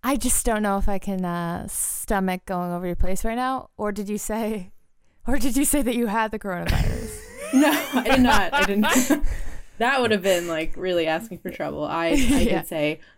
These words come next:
Speaker 2: "You know, it's the, it's the right thing to do.
Speaker 1: Right,
Speaker 2: I need
Speaker 1: yeah.
Speaker 2: to stay home." I mean, I mean, it's not untrue, but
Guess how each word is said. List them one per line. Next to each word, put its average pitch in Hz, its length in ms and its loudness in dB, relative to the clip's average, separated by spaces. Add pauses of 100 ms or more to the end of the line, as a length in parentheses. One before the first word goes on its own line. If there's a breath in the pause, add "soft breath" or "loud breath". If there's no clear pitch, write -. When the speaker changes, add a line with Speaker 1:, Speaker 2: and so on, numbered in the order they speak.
Speaker 2:
"You 240 140 2
know, 214 560 0
it's 202 160 -10
the, 202 200 -6
it's 208 160 -6
the 214 120 -6
right 202 240 -6
thing 214 200 0
to 214 80 -2
do. 180 280 -6
Speaker 1:
Right, 170 200 -2
Speaker 2:
I 160 80 -8
need 160 140 -8
Speaker 1:
yeah. - 80 -8
Speaker 2:
to - 60 -12
stay 190 180 -6
home." 147 280 -8
I 208 80 0
mean, 247 260 2
I 254 120 0
mean, 269 220 2
it's - 220 -4
not 175 340 -2
untrue, 156 680 -8
but 143 240 -10